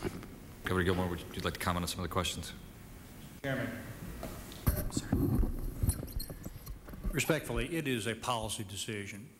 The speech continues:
Speaker 2: about whether the foreign policy of this country is going to shift with respect to support of Israel or their policies. That is not really the topic that we're discussing here today.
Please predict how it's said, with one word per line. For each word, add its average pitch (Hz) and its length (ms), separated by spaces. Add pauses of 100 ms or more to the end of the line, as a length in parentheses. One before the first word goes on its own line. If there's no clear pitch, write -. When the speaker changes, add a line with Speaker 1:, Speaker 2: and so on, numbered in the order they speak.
(360)
Speaker 2:
about 113 260
whether 117 220
the 107 100
foreign 113 300
policy 107 380
of 101 60
this 104 120
country 110 400
is 98 120
going 110 160
to 95 60
shift - 380
with 110 180
respect 110 540
to 101 420
support 120 380
of 107 80
Israel 110 540
or 104 100
their 101 160
policies. 104 720 (560)
That 127 220
is 101 140
not 113 380
really 113 360 (340)
the 113 60
topic 107 420
that 110 120
we're 104 180
discussing 127 520
here 98 140
today. 92 320